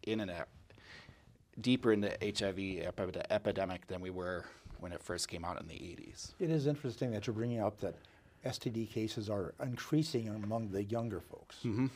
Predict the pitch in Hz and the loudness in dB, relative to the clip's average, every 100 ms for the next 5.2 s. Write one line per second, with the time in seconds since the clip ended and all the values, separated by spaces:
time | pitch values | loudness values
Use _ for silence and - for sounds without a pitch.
0 | - - - - - - - 147 139 104 | -4 -6 -8 -16 -20 -16 0 2 2 0
1 | 101 98 101 - - - - - - - | -2 -2 -4 -6 -14 -18 -20 -20 -20 10
2 | 156 139 127 165 180 156 123 120 156 160 | 12 12 12 12 12 10 6 6 8 10
3 | 160 190 175 151 139 139 139 143 127 - | 8 6 10 12 12 12 10 8 6 4
4 | 131 131 123 113 107 - - 113 113 113 | 6 8 10 8 6 -8 2 6 10 10
5 | 110 104 | 8 4